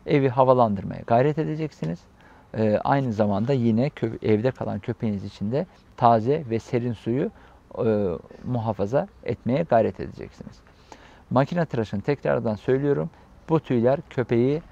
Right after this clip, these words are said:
öldürmez, köpeğe zarar vermez. Köpeği yazın sıcaktan korur,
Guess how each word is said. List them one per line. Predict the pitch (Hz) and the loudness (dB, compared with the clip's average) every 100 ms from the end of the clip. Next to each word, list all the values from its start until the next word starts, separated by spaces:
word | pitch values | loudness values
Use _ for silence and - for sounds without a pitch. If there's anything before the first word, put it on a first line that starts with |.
| - - | -12 0
öldürmez, | 113 104 104 104 123 - | 0 2 0 0 -2 -4
köpeğe | - 107 110 123 131 | -6 -2 0 0 0
zarar | 117 107 110 104 | 2 2 4 2
vermez. | 104 98 95 - | 0 -2 -8 -6
Köpeği | 135 127 110 | -4 -2 0
yazın | 110 123 110 | 2 0 -2
sıcaktan | 101 110 107 - - - - 117 107 | -6 -4 0 0 -4 -10 -4 -2 -2
korur, | - 135 | -2 -2